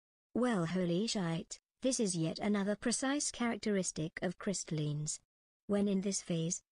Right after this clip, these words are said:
the molecules are aggregated into cylindrical structures of indefinite length, and these cylindrical aggregates are disposed on a hexagonal lattice,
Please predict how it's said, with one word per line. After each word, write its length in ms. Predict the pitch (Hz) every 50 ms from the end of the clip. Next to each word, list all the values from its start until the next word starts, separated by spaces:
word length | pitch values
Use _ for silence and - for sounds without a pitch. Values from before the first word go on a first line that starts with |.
| _ -
the 80 | - 214
molecules 680 | 220 202 170 156 - - - - 160 151 147 151 -
are 120 | - 214
aggregated 800 | 208 196 208 240 240 262 262 226 208 208 196 185 - 160 160 -
into 280 | - 202 196 - 202
cylindrical 640 | 190 - 247 240 214 190 175 190 196 185 - - 185 180
structures 600 | - - - 202 190 190 - - - 151 156 180
of 120 | 175 196
indefinite 720 | - 214 208 185 208 196 190 175 - 185 175 175 160 -
length, 320 | 208 190 170 165 - - - -
and 120 | 208 202
these 180 | 220 214 196 -
cylindrical 720 | - 214 208 220 240 240 226 208 202 196 - - 233 233 233
aggregates 580 | 208 190 185 190 170 - 151 170 - - -
are 60 | - 208
disposed 640 | 196 220 208 - - - 185 170 156 156 156 -
on 100 | - 185
a 60 | 180
hexagonal 680 | 165 165 165 - - - - 226 220 214 233 226 233 226
lattice, 600 | 220 208 175 160 - - - 170 160 - - -